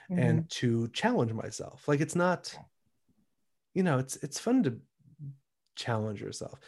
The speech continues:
Speaker 1: It's fun to do Shakespeare for the first time in fifteen years. It's fun to learn guitar at thirty-five, <laughs> you know, like,
Speaker 2: Yeah.
Speaker 1: like, I, I didn't, it's fun to, like, develop something new when you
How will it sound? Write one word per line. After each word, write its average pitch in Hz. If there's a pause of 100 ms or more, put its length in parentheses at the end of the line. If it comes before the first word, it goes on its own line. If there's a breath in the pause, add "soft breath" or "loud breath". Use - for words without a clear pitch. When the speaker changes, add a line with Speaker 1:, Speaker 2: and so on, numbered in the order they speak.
(120)
Speaker 1:
It's -
fun 214
to 196
do 139
Shakespeare 113
for 135
the 117
first -
time 107
in 104
fifteen 110
years. 104 (260 loud breath)
It's -
fun 208
to 170
learn 127
guitar 120
at 110
thirty-five, 107
<laughs> -
you 151
know, 131
like, 139 (180 loud breath)
Speaker 2:
Yeah. 156 (160)
Speaker 1:
like, 165
I, 156
I 156
didn't, 202 (400)
it's 151
fun 175
to, 156
like, 135 (440 loud breath)
develop 127
something 123
new 110
when 120
you 110